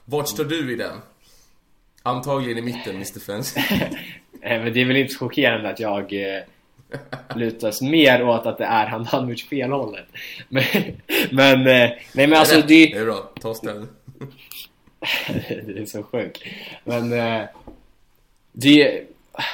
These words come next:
Speaker 2: vad, det säger väl sig självt också. När, när görs deras mål? I typ så här trettionde minuten kanske? Något sånt där.
Speaker 1: Ja.
Speaker 2: Eh, och, eh,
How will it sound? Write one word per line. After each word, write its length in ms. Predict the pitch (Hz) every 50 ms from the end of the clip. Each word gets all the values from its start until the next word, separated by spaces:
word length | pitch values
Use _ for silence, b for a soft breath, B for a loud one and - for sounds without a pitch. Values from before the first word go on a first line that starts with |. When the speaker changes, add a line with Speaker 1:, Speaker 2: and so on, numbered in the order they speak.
| B -
Speaker 2:
vad, 140 | 113 123
det 60 | 131 127
säger 300 | - - 156 151 147 143
väl 100 | 139 139
sig 100 | 151 143
självt 300 | - 170 151 131 120 135
också. 180 | 131 - 123 107
När, 460 | 127 139 147 143 139 135 131 139 139
när 160 | 156 170 160
görs 340 | 151 143 151 143 135 135 -
deras 280 | - 120 113 110 - -
mål? 300 | 123 113 98 87 78 90
I 20 |
typ 200 | 98 - 113 -
så 100 | - 117
här 340 | 107 101 101 95 98 98 95 - - - - _ _ _ _ _ _ _ _ _ _ _ _ -
trettionde 500 | 160 147 151 - - - - 151 147 143
minuten 280 | 147 143 147 143 147 147
kanske? 280 | 147 147 143 151 147 147 - _ _ _ _ _ _ _ _ _ _ _ _
Något 140 | - 143 -
sånt 120 | - 139 139
där. 140 | 139 143 143 _ _ _ _ _ _ -
Speaker 1:
Ja. 180 | - 95 - - - _ _ _ _ - 113
Speaker 2:
Eh, 580 | 123 120 117 117 113 110 110 110 107 104 107 - - _ _ _ _ _
och, 280 | - 131 127 - - 139
eh, 460 | 135 131 127 127 123 123 120 120 117